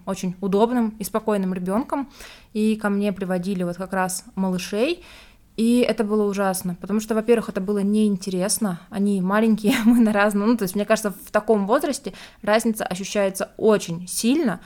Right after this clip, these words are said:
мне было нечего с ними делать, и я помню, что они были громкими, и они ломали мои игрушки. Извините, пожалуйста, я росла в девяностых, и игрушки — это была редкость.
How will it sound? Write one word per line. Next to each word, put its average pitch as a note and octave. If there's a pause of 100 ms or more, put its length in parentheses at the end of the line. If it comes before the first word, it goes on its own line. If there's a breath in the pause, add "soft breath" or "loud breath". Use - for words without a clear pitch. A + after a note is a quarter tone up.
(240 loud breath)
мне G#3+
было A#3
нечего F#3
с -
ними G3+
делать, G#3+
и G#3
я G3
помню, G3+
что F#3+
они F#3+
были F#3+
громкими, G#3+ (260 loud breath)
и A#3+
они F#3+
ломали F#3+
мои G#3
игрушки. G3+
Извините, F#3+
пожалуйста, G3+
я C4
росла C4
в A3+
девяностых, F#3+
и F3+
игрушки — A3
это F#3+
была F#3+
редкость. F3+